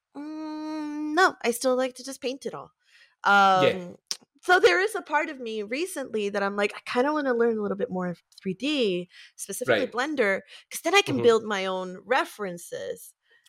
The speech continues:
Speaker 1: and
Speaker 2: Right.
Speaker 1: then I can just, you know, build my references and then paint from the
Speaker 2: Mm.
Speaker 1: references, not on top of it, 'cause then it takes out the challenge for me."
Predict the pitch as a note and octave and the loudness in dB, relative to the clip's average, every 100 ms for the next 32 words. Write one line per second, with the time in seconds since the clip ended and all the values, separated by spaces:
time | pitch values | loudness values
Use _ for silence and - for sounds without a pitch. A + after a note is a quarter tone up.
0 | _ B3 A#3 C4 D#4+ D4 B3+ A#3 A3+ A3+ | _ 4 6 6 4 2 0 -2 -8 -10
1 | - _ B3 A#3+ E3+ F3 G#3 G3+ A3 A#3 | -10 _ -4 0 0 0 0 0 0 0
2 | G3 E3+ - F3 - E3+ - A3 A3+ C4+ | 2 0 -2 -4 0 0 0 2 4 4
3 | D#4 - A#3+ F#3+ E3+ _ _ _ G3 G3+ | 0 -4 -4 -4 -8 _ _ _ -4 -2
4 | F3 D#3+ D3 A#2 - - - C4 - C#4 | -2 -2 -2 -4 -6 -14 0 0 2 0
5 | C4 C4 B3+ G#3 F3+ E3 - F#3+ F#3+ F#3 | 4 4 4 -2 -2 -4 -6 -10 -8 -8
6 | - G3 - G3 - - - G#2+ G#3 A3+ | -8 -8 -4 -6 -4 -6 -4 -6 -6 -6
7 | - C4 B3+ C4 C#4+ | -8 -10 -8 -10 -12